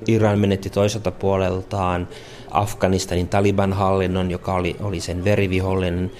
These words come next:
ja, ja ennen kaikkea sitten Saddamin Irak, joka oli vielä pahempi vihollinen. Ja, ja näiden, näiden kahden regiimin kaatuminen johti siihen, että Iranin painoarvo ja mahdollisuus toimia alueella kasvoi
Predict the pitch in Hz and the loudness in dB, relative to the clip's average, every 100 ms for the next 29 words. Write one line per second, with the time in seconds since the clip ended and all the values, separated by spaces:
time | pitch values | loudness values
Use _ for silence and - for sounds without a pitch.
0 | - - - - 90 90 80 87 - 95 | -18 -18 -10 -4 -2 0 0 0 2 2
1 | 90 92 92 90 - - - 92 90 - | 2 0 -4 -6 -6 -10 -6 -6 -6 -8
2 | - 85 92 - - 95 92 87 90 90 | -8 -8 -8 -6 -2 0 2 0 0 0
3 | - 101 90 73 - 101 95 87 85 87 | 0 0 2 2 -2 -6 -4 -2 0 0
4 | 85 87 90 87 - 104 - 123 - - | 2 0 0 0 -4 -6 -8 -8 -8 -8
5 | - - - - 90 92 92 95 110 101 | -12 -12 -10 -2 0 0 0 0 2 2
6 | 92 92 113 113 104 95 110 101 95 95 | 0 -2 -2 0 0 0 0 0 0 0
7 | - - - 107 120 107 101 92 92 - | -2 -12 -6 0 2 4 4 4 2 0
8 | - - 120 110 101 90 90 85 85 - | -6 -2 2 2 2 0 0 0 -2 -4
9 | 101 101 - 90 - 110 101 87 82 87 | -2 0 0 -4 -2 2 2 2 0 -2
10 | 80 - 67 64 - - 107 107 92 92 | -4 -8 -6 -6 -6 0 2 4 4 2
11 | 98 - - 98 95 98 85 80 90 92 | 0 -4 0 2 2 2 0 0 0 -2
12 | 78 - - - 95 98 95 92 92 95 | -6 -6 -8 -6 0 2 2 2 2 0
13 | 92 - 98 98 92 90 78 98 98 85 | -4 0 2 4 4 2 2 2 2 2
14 | 69 73 98 92 90 - 73 65 | 0 0 0 0 0 0 -2 -2